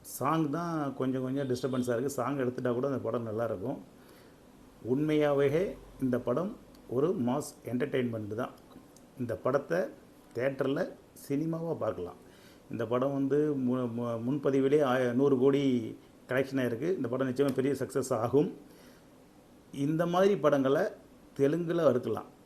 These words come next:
நாம தமிழ்நாட்டுல அதே மாதிரியான ட்ரை பண்ண, ட்ரை பண்ணக்கூடாது. ஆனா தெலுங்கு படத்தை, தெலுங்கு வெர்ஷனை நாம தமிழ்ல பார்க்கும்போது மகிழ்ச்சியாவே இருக்கு, ஆர்ப்பரிப்பா இருக்கு, சந்தோஷமா இருக்கு. இந்த படத்தை நிச்சயமா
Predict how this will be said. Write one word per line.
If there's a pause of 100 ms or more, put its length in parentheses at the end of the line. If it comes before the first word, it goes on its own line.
(120)
நாம
தமிழ்நாட்டுல
அதே
மாதிரியான
ட்ரை
பண்ண,
ட்ரை
பண்ணக்கூடாது.
ஆனா
தெலுங்கு
படத்தை, (320)
தெலுங்கு
வெர்ஷனை (680)
நாம
தமிழ்ல
பார்க்கும்போது (440)
மகிழ்ச்சியாவே
இருக்கு,
ஆர்ப்பரிப்பா
இருக்கு,
சந்தோஷமா
இருக்கு. (420)
இந்த
படத்தை
நிச்சயமா